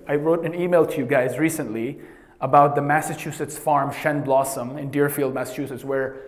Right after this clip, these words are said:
we get our Schisandra berry from. It's the only organic farm in America, okay?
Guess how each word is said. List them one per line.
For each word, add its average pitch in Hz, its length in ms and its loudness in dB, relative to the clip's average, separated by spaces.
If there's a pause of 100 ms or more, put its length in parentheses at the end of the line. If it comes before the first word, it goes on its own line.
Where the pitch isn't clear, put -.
(180)
we 143 160 -2
get 143 180 0
our 135 320 0
Schisandra 143 600 -2
berry 131 240 0
from. 131 480 -6 (160)
It's 143 140 -2
the 170 200 -4
only 165 300 0
organic 131 400 -6
farm 127 260 -4
in 123 80 -6
America, 120 380 -6 (640)
okay? - 360 -2